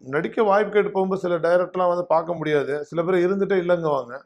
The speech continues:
ஒரு தடவை சூப்பர் கோட் ஆ-, ஆபீஸ்க்கு போயிருக்கும்போது ஒரு director பார்க்க போயிருந்தேன். அவர் வந்து உள்ள இருந்துட்டே இல்லைன்னாங்க, ஷூ மட்டும் வெளியே கிடந்தது, "இருக்காரே" அப்படின்னு நினைச்சேன். அப்புறம் அந்த வாசல்லே வச்சு, "சரி, இனிமே நம்ம தான் director" அப்படின்னு தீர்மானம் போட்டேன்.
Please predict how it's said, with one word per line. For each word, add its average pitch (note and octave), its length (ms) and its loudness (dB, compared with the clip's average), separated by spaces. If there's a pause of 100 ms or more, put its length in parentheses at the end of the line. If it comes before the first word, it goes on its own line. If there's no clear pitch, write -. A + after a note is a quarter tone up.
(480)
ஒரு F#3+ 220 0
தடவை G#3 220 4
சூப்பர் G3+ 280 -2
கோட் F3+ 180 2
ஆ-, D#3+ 460 2
ஆபீஸ்க்கு D#3 320 -10
போயிருக்கும்போது D#3 440 -4
ஒரு D3+ 100 -4
director D#3 400 0
பார்க்க C#3 340 -6
போயிருந்தேன். B2 320 -14 (100)
அவர் D#3+ 300 -4
வந்து E3+ 200 -6
உள்ள F3+ 200 0
இருந்துட்டே E3+ 320 -4
இல்லைன்னாங்க, D#3+ 400 -4
ஷூ F#3 140 -2
மட்டும் F3 200 -4
வெளியே E3 220 -2
கிடந்தது, D#3 420 -4
"இருக்காரே" F3 400 4
அப்படின்னு D3+ 260 -4
நினைச்சேன். C#3+ 300 -10
அப்புறம் D3+ 380 -4
அந்த E3+ 160 0 (360)
வாசல்லே E3+ 480 0
வச்சு, E3 220 -6
"சரி, D#3 180 -6
இனிமே D3+ 160 -6
நம்ம D3+ 200 -6
தான் D#3 140 -6
director" C#3+ 420 -4
அப்படின்னு C3+ 160 -20
தீர்மானம் C3 420 -14
போட்டேன். - 280 -20